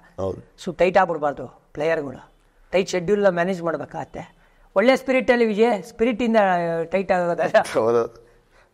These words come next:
Speaker 1: ಒಂದು ಕ್ಲಾರಿಫೈ ಮಾಡ್ಬಿಡ್ತೀನಿ, ಕೆಲವು ಸಲ ಇಂಟರ್ನ್ಯಾಷನಲ್ ಕ್ರಿಕೆಟ್ ಆಡೋದು ಕಂಪ್ಯಾರಿಟಿವ್ಲಿ ಈಸಿ ಡೊಮೆಸ್ಟಿಕ್ ಕಂಪೇರ್ ಮಾಡಿದ್ರೆ. ಕ್ಲಾರಿಫಿಕೇಶನ್ ಕೊಡ್ತೀನಿ,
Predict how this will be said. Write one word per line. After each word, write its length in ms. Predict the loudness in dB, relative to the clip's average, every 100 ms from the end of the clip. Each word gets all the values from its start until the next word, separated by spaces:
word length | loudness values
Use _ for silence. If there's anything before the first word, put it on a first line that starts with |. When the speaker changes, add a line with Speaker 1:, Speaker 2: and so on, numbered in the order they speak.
| -2 0
Speaker 1:
ಒಂದು 120 | 2
ಕ್ಲಾರಿಫೈ 320 | 2 0 2
ಮಾಡ್ಬಿಡ್ತೀನಿ, 480 | 0 0 -2 -6 -10 -12 -20 -20 _
ಕೆಲವು 240 | 0 2 2
ಸಲ 120 | 2
ಇಂಟರ್ನ್ಯಾಷನಲ್ 440 | 0 0 -2 -2
ಕ್ರಿಕೆಟ್ 280 | -6 -4 0
ಆಡೋದು 300 | 2 2 0
ಕಂಪ್ಯಾರಿಟಿವ್ಲಿ 720 | 0 0 2 0 0 -2 -2
ಈಸಿ 220 | -6 -8 -14 _ -14
ಡೊಮೆಸ್ಟಿಕ್ 400 | -8 -6 -6 -4
ಕಂಪೇರ್ 280 | -4 -4
ಮಾಡಿದ್ರೆ. 340 | -6 -6 -10 -14 _ _ _ _ _ 0
ಕ್ಲಾರಿಫಿಕೇಶನ್ 600 | 2 2 -2 -2 -2 -4
ಕೊಡ್ತೀನಿ, 420 | -4 -6 -6